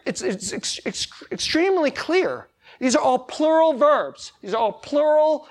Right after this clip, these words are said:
um, these are all plural commands. Let love be genuine. Plural. Right?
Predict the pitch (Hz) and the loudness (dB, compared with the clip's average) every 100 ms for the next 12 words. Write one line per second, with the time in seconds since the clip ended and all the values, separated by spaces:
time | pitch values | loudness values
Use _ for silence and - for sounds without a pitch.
0 | - - - 190 185 180 - 214 214 208 | -20 -20 -2 2 2 -2 -4 -2 2 2
1 | 208 - 277 302 294 240 269 254 123 123 | 0 -4 -2 0 -2 -2 -4 -4 -6 -14
2 | - _ _ _ _ 190 247 269 269 247 | -20 _ _ _ _ -2 2 2 2 0
3 | 190 254 240 160 127 110 _ _ _ _ | -2 -2 0 -2 -6 -12 _ _ _ _
4 | _ _ _ _ _ _ - 262 320 247 | _ _ _ _ _ _ -4 4 6 4
5 | 127 - _ 160 135 _ _ _ _ _ | 0 -12 _ -20 -20 _ _ _ _ _
6 | _ _ 160 196 | _ _ -12 -12